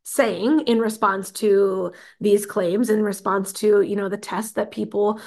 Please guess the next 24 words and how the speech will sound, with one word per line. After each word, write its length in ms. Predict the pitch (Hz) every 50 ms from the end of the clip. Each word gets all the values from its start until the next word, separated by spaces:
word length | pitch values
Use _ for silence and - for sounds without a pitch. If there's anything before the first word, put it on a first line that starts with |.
| - - - -
have 300 | - - 214 220 220 202
been 640 | 196 214 208 208 208 202 202 202 202 202 202 202 - _ _ _ _ _ _ 202
showcasing 840 | - - 254 214 208 202 - 196 202 196 202 214 214 220 233 233
and 120 | 214 208 214
that 120 | 208 -
you 120 | 214 208 170
can't 320 | - - 240 240 240 240
deny, 580 | 226 208 196 202 226 269 226 - - 247 262 262 - - - - - - - - - _
um, 320 | - 226 226 220 220 220 220
is 220 | - 247 247 240 226
that 480 | 254 247 247 240 226 - 202 202 190
they 260 | 214 247 277 320 349
will 640 | 349 294 254 226 214 202 202 202 220 262 294 - - _ _ _ _ _ _ _ _ _ _ _ _ _ _
replace, 720 | 214 214 240 247 240 240 - 233 233 214 - 180 - - -
they're, 240 | 185 220 220 -
Stanley's 500 | 190 - - 233 233 262 269 285 294 294
saying 300 | - 240 226 233 226 226
that 120 | 220 202 190
they 120 | 208 233
will 160 | 262 285 302
replace, 800 | 311 311 302 - - - 233 208 202 208 208 208 - - - - - _ _ _ _ _ _ _ _ _ _ -
um, 600 | 214 208 - 98 92 - 170 165 165 170 160 156 _ _ _ _ _ _ _ _ _ _ _ _ _ _ _ _ _
any 280 | - 226 254 294 330 320
cups 720 | - - 185 180 180 - - - - - - - -